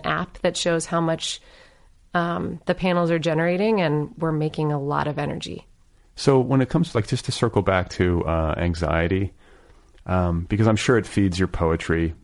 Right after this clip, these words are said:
Speaker 2: and feeds, like, maybe your tendency to be a poet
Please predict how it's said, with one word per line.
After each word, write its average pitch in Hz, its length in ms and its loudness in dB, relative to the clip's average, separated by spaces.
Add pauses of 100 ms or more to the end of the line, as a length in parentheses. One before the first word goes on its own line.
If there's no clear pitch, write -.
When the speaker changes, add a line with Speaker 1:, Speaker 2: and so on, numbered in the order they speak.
(120)
Speaker 2:
and 85 200 0
feeds, 90 380 -2
like, 82 220 -2
maybe 82 260 0
your 82 400 -2 (720)
tendency 90 460 2
to 85 280 0
be 80 300 0
a 82 60 0
poet 71 400 -2